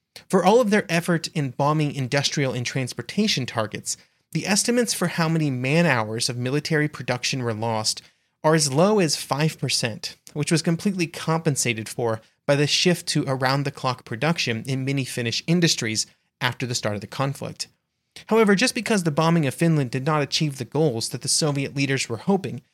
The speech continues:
does not mean that it did not cause damage and suffering, with that suffering being most acutely felt by Finnish civilians. There would be over two thousand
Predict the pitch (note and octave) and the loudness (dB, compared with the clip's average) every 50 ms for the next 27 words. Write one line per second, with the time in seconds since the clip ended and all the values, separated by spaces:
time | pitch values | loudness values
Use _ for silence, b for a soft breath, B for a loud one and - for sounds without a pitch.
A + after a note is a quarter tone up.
0 | _ _ _ _ _ - D3+ - - A3+ B3+ B3 - A3+ G#3+ A3 A3+ A3+ G#3 - | _ _ _ _ _ -10 -2 2 4 4 4 4 4 2 2 2 2 0 0 0
1 | - F3+ A#3+ A#3+ D3+ A#2+ A2+ B2 D3 - - _ - C#3+ C#3+ - - - - G3 | 2 2 2 2 2 0 -2 -4 -6 -8 -6 _ -4 -2 -2 -4 -6 -2 2 2
2 | G#3+ F#3 F#3+ F#3 E3+ D#3+ - - E3+ D#3+ E3 D3 C3+ - C3 C3 C3 C#3 C#3 B2+ | 4 4 4 4 2 0 -2 -2 0 2 2 0 0 0 0 0 2 0 0 0
3 | - C3+ B2+ - - C3 A#2+ - - B2+ A#2 A2 - - _ _ _ _ _ _ | -2 -2 0 0 2 2 0 -2 -4 -6 -8 -8 -10 -14 _ _ _ _ _ _
4 | _ D3+ C3+ D#3+ D3+ C#3 - - F#3 E3+ E3 - - E3+ D#3 D3 C3+ C3+ C#3 C3+ | _ -2 0 0 0 0 0 2 2 2 2 2 0 0 0 0 0 0 -2 -2
5 | B2+ B2+ B2 C3 C#3 D3+ D#3+ - - C#3 - - - - A#3+ B3+ C4 - F#3 D#3 | -2 -2 -2 0 0 0 0 0 -2 -4 -6 -8 -8 -8 -8 -8 -6 -4 -4 -4
6 | - - - A#2+ G#2+ A2 A2+ - - C#3 D#3 D3+ - - B2 A2 A2 A2 - - | -4 -4 -2 -2 -2 -2 -4 -6 -4 -4 -4 -4 -4 -6 -6 -4 -4 -4 -6 -4
7 | - - - - C3+ C3 D#3 E3 E3+ D#3 A#2+ - - - - - - _ _ _ | -2 -2 -2 -2 -2 0 2 2 2 2 0 -2 -4 -4 -4 -4 -4 _ _ _
8 | _ _ _ _ _ _ _ - D#3 F3+ G#3 A3 A3 A3 - F3+ F#3 F3+ E3+ E3 | _ _ _ _ _ _ _ 4 6 6 6 4 2 0 2 2 2 2 2 0
9 | D#3 - - - - G#3+ A#3 A#3+ - - - D#3+ D3+ D#3 D#3+ D3+ D#3+ E3 D#3 | 0 -2 -4 -4 -2 -2 -2 -2 -4 -4 -2 0 2 2 2 2 2 0 0